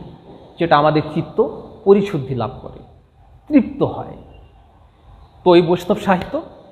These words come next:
চতুর্দশ শতকের শেষ দিক থেকে কিন্তু রচিত হতে দেখি আমরা এই বৈষ্ণব সাহিত্যকে। যারা বিষ্ণুর, ভগবান বিষ্ণুর যারা উপাসক, তারাই হচ্ছে বৈষ্ণব।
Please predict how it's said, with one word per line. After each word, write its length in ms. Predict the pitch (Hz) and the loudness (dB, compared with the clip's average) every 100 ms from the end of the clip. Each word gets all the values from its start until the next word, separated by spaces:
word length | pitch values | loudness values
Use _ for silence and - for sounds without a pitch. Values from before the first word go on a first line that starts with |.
| _ _ - - | _ _ -12 0
চতুর্দশ 460 | 202 302 214 226 - | 4 4 4 4 4
শতকের 360 | 214 208 185 180 | -2 0 0 -2
শেষ 280 | - 190 170 | 0 0 0
দিক 140 | 160 - - | -2 -6 -8
থেকে 160 | 156 | -8
কিন্তু 300 | 139 135 - 113 - - _ - | -6 -6 -8 -12 -14 -20 _ -6
রচিত 400 | 143 185 185 165 | 0 0 0 -6
হতে 260 | 123 123 113 | -6 -4 -6
দেখি 220 | 113 127 | -6 -8
আমরা 320 | 110 - 50 - - - - - - - - - - - | -8 -8 -12 -14 -20 -20 -20 -20 -20 -20 -20 -20 -20 -8
এই 80 | 127 | -4
বৈষ্ণব 320 | 156 - 156 - | -4 -2 -6 -2
সাহিত্যকে। 480 | 113 - - - - - - - - - - - - - - - 151 175 | -4 -4 -14 -14 -18 -20 -20 -20 -20 -20 -20 -20 -20 -20 -20 -8 -2 6
যারা 200 | 196 226 | 6 6
বিষ্ণুর, 480 | 202 214 - 262 285 - | 2 -4 0 0 -2 -6
ভগবান 440 | 143 180 208 226 220 | -2 0 4 4 4
বিষ্ণুর 460 | 196 196 240 254 | -2 -4 -2 0
যারা 180 | 226 240 | 2 4
উপাসক, 440 | 247 247 262 302 302 - - - | 2 2 -2 -2 -4 -8 -18 -4
তারাই 280 | 202 202 190 | 2 6 6
হচ্ছে 260 | 180 - | 2 -2
বৈষ্ণব। 460 | 160 151 151 - 127 | -2 -2 -2 -4 -14